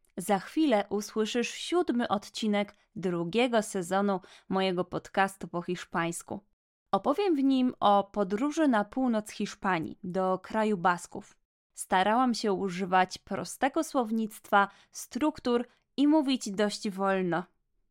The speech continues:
tak aby każdy estudiante, nawet początkujący, miał szansę zrozumieć jak najwięcej. Dla ułatwienia, po zapisie na mój newsletter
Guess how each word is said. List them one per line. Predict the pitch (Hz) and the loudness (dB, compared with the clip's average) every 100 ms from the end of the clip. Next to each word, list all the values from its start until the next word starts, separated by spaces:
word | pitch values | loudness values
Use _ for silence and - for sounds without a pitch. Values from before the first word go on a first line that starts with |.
| _ | _
tak | 220 208 208 208 | 2 2 2 -2
aby | 185 175 - | 0 -2 0
każdy | 285 339 320 233 | 0 0 0 -2
estudiante, | 202 - 180 208 226 214 175 165 _ _ | -4 -6 -2 0 0 0 -2 -2 _ _
nawet | 190 196 240 285 220 | -2 4 4 4 0
początkujący, | - - 185 175 - 175 208 247 220 214 208 - - _ - | -4 -6 -4 -4 -2 0 2 2 0 0 0 -6 -20 _ -2
miał | 349 381 | 0 0
szansę | - 208 208 - 190 | 0 0 0 0 0
zrozumieć | 175 175 180 180 156 - | 0 -2 -2 -4 -4 -4
jak | 151 - | -6 -2
najwięcej. | 220 214 190 160 - 147 135 _ _ _ _ - | -2 0 -2 -4 -6 -10 -10 _ _ _ _ -10
Dla | 180 208 170 | -2 4 4
ułatwienia, | 190 185 - 294 240 160 - - _ | 4 0 0 0 2 0 -4 -16 _
po | - 339 | -2 0
zapisie | 240 208 233 - 190 | 2 0 -2 -2 0
na | 175 | 0
mój | 175 202 | 0 0
newsletter | 196 175 - 156 - 226 302 | -2 -4 -6 -10 0 2 2